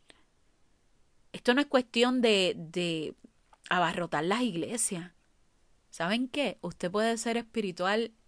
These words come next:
en cualquier lugar del mundo y tener un espacio para reflexión, tener un espacio para, para cultivar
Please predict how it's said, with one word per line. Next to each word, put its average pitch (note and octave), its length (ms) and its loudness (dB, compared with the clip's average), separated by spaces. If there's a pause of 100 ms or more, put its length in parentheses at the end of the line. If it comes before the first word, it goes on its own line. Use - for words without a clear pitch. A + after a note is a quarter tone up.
(160)
en E3 460 -10
cualquier E3 640 -8
lugar F3+ 360 -4
del E3 220 -10
mundo E3 420 -10 (600)
y F3 100 -4
tener E3+ 280 -4
un G#3 100 -2
espacio G#3 480 0
para F3 200 0
reflexión, G3 1000 -4 (840)
tener E3 280 -6
un G3+ 100 -2
espacio G3+ 680 2 (580)
para, E3 560 0 (140)
para E3+ 260 2
cultivar G3 1000 4